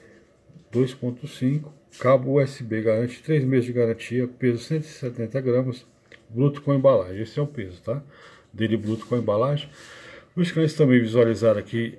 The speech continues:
S S Ds da Kingston, tá, pessoal? Tem de vários tamanhos aqui, tem pra todos os gostos, tá?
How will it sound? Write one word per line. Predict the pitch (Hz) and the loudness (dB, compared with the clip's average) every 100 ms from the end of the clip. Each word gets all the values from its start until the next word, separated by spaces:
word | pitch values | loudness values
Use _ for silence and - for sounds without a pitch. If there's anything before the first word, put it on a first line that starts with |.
| - | -4
S | 165 185 180 | 4 4 4
S | 143 135 165 | 2 2 -2
Ds | 117 117 120 | 0 0 0
da | |
Kingston, | 147 165 170 165 - | -2 -2 -2 -4 -8
tá, | 120 160 | -2 -2
pessoal? | 170 151 104 101 | 0 -2 -2 -4
Tem | 143 135 | -2 -2
de | 123 | 4
vários | 123 156 151 - - - | 6 6 4 -4 -10 -6
tamanhos | - 127 113 117 143 | -2 0 0 -2 -4
aqui, | 175 143 143 | -2 0 0
tem | - 104 | -2 -6
pra | 104 | -8
todos | - 123 131 | -6 -6 -4
os | 156 | -6
gostos, | 110 113 101 - 92 | -4 -4 -6 -12 -18
tá? | - 127 | -2 -2